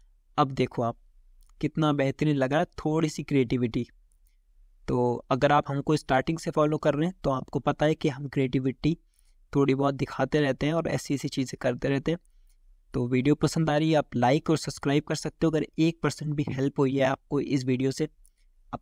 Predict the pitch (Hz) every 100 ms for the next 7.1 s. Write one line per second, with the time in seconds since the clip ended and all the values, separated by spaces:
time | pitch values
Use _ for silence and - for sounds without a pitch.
0 | - 139 139 147 135 135 135 131 - 135
1 | - 135 - 147 - _ - 139 135 147
2 | - - 151 147 147 139 139 - 139 143
3 | 170 _ _ _ _ - 151 - 151 -
4 | _ - 139 127 135 151 147 131 131 147
5 | 147 147 - 139 139 175 - _ _ -
6 | _ - _ _ _ _ _ - - -
7 | 143